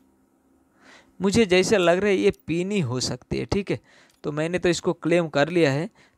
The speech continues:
तो इसको तो नहीं दिखाएंगे। पाम स्किन मतलब क्या नाम है? अ, ये palm skin with peaks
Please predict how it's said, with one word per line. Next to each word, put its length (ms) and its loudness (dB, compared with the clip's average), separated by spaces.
तो 60 -6
इसको 260 -4
तो 120 -6
नहीं 240 -4
दिखाएंगे। 540 -2
पाम 340 -6
स्किन 440 -6
मतलब 440 -4
क्या 240 -2
नाम 240 -6
है? 100 -4
अ, 60 -10
ये 180 0
palm 220 -2
skin 380 -6
with 540 -6
peaks 380 0